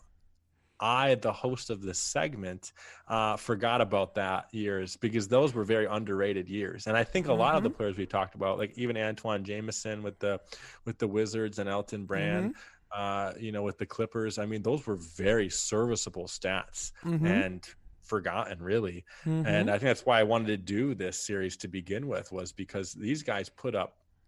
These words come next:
Speaker 1: bucket number stats, like,
Speaker 2: Mm-hmm.
Speaker 1: seriously. And we don't really talk about them anymore. We talk about the memes towards the end of the career, 'cause that's when we got, we're, like, middle school or whatever. But, um, what I love about Sean Marion is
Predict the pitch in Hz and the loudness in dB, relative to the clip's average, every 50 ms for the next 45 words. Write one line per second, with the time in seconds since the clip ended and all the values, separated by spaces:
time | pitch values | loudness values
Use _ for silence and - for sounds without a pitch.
0 | _ _ _ 90 87 - - - 120 104 110 - - 117 107 95 - 101 98 101 | _ _ _ -20 -20 -18 -2 2 2 2 2 2 0 0 -2 -2 -4 -6 -6 -6
1 | 101 98 95 92 87 - - - - 92 87 85 87 - - - - - - 113 | -4 -4 -4 -6 -6 -8 -8 -6 -4 -4 -2 -4 -6 -8 -12 -14 -14 -8 -2 0
2 | 107 101 95 - 165 165 165 160 143 139 135 120 110 175 185 226 294 - 87 90 | 2 2 2 0 -2 0 0 2 2 4 4 4 4 4 2 0 -2 -6 -8 -10
3 | - - _ _ _ _ _ - - - - _ - 120 123 120 120 120 120 117 | -12 -16 _ _ _ _ _ -20 -20 -20 -14 _ 0 2 2 4 2 2 0 0
4 | 120 117 123 135 143 143 131 135 135 131 127 120 104 - - - - - - - | 0 2 4 4 4 2 2 2 2 4 4 4 2 0 -6 -14 -14 -12 -10 -8
5 | 95 107 - - 113 90 90 90 92 - - 98 95 98 101 98 98 101 104 101 | -8 -8 -6 -6 -6 -6 -4 -6 -8 -8 -12 -14 -14 -12 -14 -14 -14 -14 -14 -14
6 | 104 101 101 107 110 - - 139 135 139 - 143 120 123 120 117 - 113 104 98 | -10 -6 -2 -2 -2 0 2 2 2 4 2 2 2 2 2 2 0 -4 -6 -4
7 | 104 107 110 113 117 113 101 - - - 110 104 101 92 101 101 98 104 98 95 | -4 -4 -4 -4 -4 -6 -6 -8 -8 -6 -4 -4 -4 -4 -4 -4 -4 -4 -4 -6
8 | - - - 101 95 95 90 - - 95 98 - - - 101 95 95 92 90 92 | -10 -10 -8 -6 -4 -4 -4 -4 -4 -6 -6 -6 -10 -12 -8 -6 -6 -4 -4 -2
9 | 92 92 - - 95 95 95 92 90 95 98 101 98 - - - - 92 92 92 | -2 -2 -2 -2 -2 -2 -2 -2 -4 -6 -6 -4 -6 -6 -8 -8 -8 -8 -8 -8
10 | 92 92 92 92 92 98 92 - - - - - - - - - - 104 95 117 | -6 -6 -6 -6 -4 -6 -6 -8 -10 -16 -18 -18 -18 -18 -18 -14 -14 -2 2 4
11 | 110 107 101 - - 113 107 101 95 95 92 90 - - - - - - - _ | 4 4 4 0 -2 -2 -2 -2 -2 -2 -4 -8 -12 -18 -20 -20 -20 -20 -20 _
12 | _ _ _ _ _ _ - - - - - - 127 - - 117 113 120 135 135 | _ _ _ _ _ _ -20 -20 -20 -20 -8 0 4 4 6 6 6 6 6 6
13 | 131 117 110 104 101 110 104 92 107 101 104 - - - 117 104 101 98 95 95 | 6 6 4 4 2 0 0 2 2 2 2 0 -2 -2 -2 -2 -2 -2 -4 -6
14 | 98 104 113 113 104 98 98 98 - - 104 98 95 95 92 92 - - - - | -4 -4 -4 -2 -4 -4 -6 -8 -8 -8 -6 -6 -4 -6 -6 -8 -10 -10 -12 -12